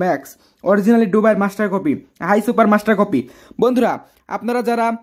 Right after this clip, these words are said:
originally দুবাইয়ের মাস্টার কপি কিনবেন, তারা এই ফোনটি কিন্তু আমাদের কাছ থেকে কিনে নিতে পারেন একদম সস্তা থেকেও সস্তা প্রাইসে। এক-,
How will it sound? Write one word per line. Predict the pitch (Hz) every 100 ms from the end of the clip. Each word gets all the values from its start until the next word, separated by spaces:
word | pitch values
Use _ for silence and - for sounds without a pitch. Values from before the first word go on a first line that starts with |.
| _ - 196
originally | 214 247 254 190
দুবাইয়ের | 233 220
মাস্টার | 214 226 226
কপি | 214 214
কিনবেন, | 214 220 214 - _
তারা | 214 220 226
এই | 254
ফোনটি | 254 226 233
কিন্তু | 202 233 170
আমাদের | 202 202
কাছ | 208 208
থেকে | 202
কিনে | 202 202
নিতে | 185
পারেন | 190 185 - - 208
একদম | 196 226 226
সস্তা | 226 220 208
থেকেও | 208 208
সস্তা | 208 202
প্রাইসে। | 190 175 135 - _ -
এক-, | 190